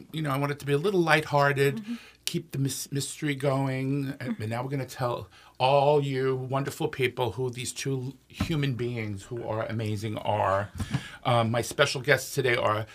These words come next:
Speaker 1: Cynthia Mungia, which she told me before the show is a place in Spain, is
Speaker 2: Yep,
Speaker 1: that right?
Speaker 2: Mungia, Spain.
Speaker 1: Mungia, Spain. Where, is that the north of
Speaker 2: North,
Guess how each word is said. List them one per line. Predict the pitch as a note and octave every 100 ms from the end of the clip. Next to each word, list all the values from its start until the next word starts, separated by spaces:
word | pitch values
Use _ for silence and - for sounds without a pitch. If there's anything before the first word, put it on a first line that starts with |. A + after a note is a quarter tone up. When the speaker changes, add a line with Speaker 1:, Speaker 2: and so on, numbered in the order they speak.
| -
Speaker 1:
Cynthia | - E3 D#3+ E3 C#3+ C3
Mungia, | B2 E3+ C3 G2+ G2 A2+ _ - G3 - -
which | C3+ -
she | - E3
told | C#3+ D#3+ C#3+
me | C3+
before | A2+ D#3
the | B2+
show | A2+ C3+ A#2+ -
is | C3 G#2+ -
a | B2+ A#2 A2+ G#2+ - - - -
place | - D#3 D#3 E3
in | D3
Spain, | C3+ - F#3+ D3+ G#2+
is | G#2
Speaker 2:
Yep, | A#3
Speaker 1:
that | -
right? | -
Speaker 2:
Mungia, | A3 G3+ G3 F3+
Spain. | - F#3 F3 F3+ D3
Speaker 1:
Mungia, | C#3+ D3 E3 C#3+
Spain. | D#3+ D3
Where, | E3 -
is | C#3+
that | F3+ E3+
the | D#3+
north | C#3+ C3+ D#3+ F#3+ -
of |
Speaker 2:
North, | F#3+ F3+ F3